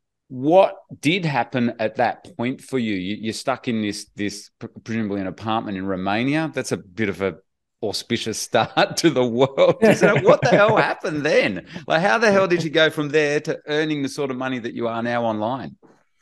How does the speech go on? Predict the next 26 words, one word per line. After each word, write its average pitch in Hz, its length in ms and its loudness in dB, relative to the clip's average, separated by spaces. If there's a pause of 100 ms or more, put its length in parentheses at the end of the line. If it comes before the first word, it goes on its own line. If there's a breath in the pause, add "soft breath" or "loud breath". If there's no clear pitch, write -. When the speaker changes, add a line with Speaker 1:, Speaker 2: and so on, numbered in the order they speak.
(200)
Speaker 2:
Yeah, 127 260 4
so 127 340 0 (540)
I'll 143 100 4
preface 214 380 4
it 175 80 -2
by 143 100 4
saying 147 220 -2
I 135 80 2
was 135 200 -2
earning 151 300 0
some 143 300 -2
money 139 240 0
on 131 100 -4
the 123 80 -8
side 120 420 -2 (280)
through, 123 200 -6
I 123 160 -4 (260)
guess 135 180 -6
you 120 80 -4
call 107 160 0
it - 40 -14
freelancing 120 560 2
or 104 60 0
contracting 123 760 0
to 120 300 2
another 117 500 0